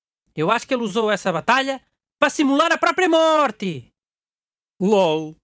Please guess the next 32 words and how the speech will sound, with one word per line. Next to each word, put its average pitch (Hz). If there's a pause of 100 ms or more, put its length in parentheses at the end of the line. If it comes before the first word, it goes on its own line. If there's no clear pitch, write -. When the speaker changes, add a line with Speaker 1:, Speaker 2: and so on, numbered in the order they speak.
(360)
Speaker 2:
Porquê -
é 277
que -
ele 285
havia 285
de -
fazer 285
isso? 147 (540)
Speaker 1:
Pá, 294
estava 262
farto 294
de -
ter 269
toda 277
a 240
gente 254
a 247
chatear 240
para 254
ter 247
filhos. 202 (680)
Ainda 202
por 185
cima 277
iam 285
obrigá-lo 285
a 269
casar 269
com -
uma 294
prima, 220
porque 151